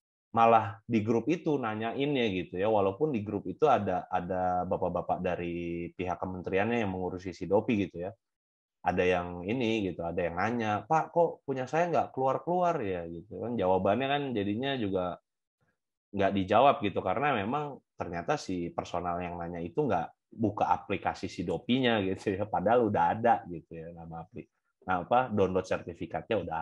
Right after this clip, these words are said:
ada gitu. Jadi ya memang kita harus aktif ngelihat aplikasi Sidopi ini, ataupun kita juga menanyakan ke training center yang mengajukan,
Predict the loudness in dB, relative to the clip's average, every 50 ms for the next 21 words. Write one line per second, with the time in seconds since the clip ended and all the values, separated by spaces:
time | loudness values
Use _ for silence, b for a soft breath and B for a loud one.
0 | -6 -4 -4 -4 -4 -4 -8 -10 -14 -20 -20 _ -14 -10 -6 -2 0 0 0 0
1 | 0 -4 -4 -6 -8 -12 _ _ _ _ _ _ _ _ -4 0 2 4 4 6
2 | 6 6 4 4 0 -10 -18 _ _ _ _ _ _ _ -2 -2 -2 -2 -4 -4
3 | -2 -2 -2 -2 -4 -12 -8 -6 -4 -2 0 0 2 2 0 0 -4 _ -8 -8
4 | -8 -6 -8 -6 -4 -4 -4 -4 -8 -6 -6 -4 -2 -2 -2 -2 -4 -6 -6 -6
5 | -6 -8 -8 -8 -8 -8 -8 -8 -10 -10 0 2 2 2 4 2 0 0 0 0
6 | 2 2 4 4 4 2 2 0 -4 -10 -16 _ _ _ _ _ _ _ _ _
7 | _ _ _ _ _ _ _ _ -6 -4 0 2 2 2 2 0 0 4 4 4
8 | 4 2 -2 _ _ _ _ _ _ _ _ -10 -6 -2 -2 -2 -2 -4 -6 -4
9 | -2 -2 -2 0 2 2 2 2 2 -2 -4 -2 -2 -6 -8 -4 -4 -4 -4 -2
10 | 0 0 2 0 0 -2 -4 -6 -6 -6 -6 -6 -6 -4 2 2 2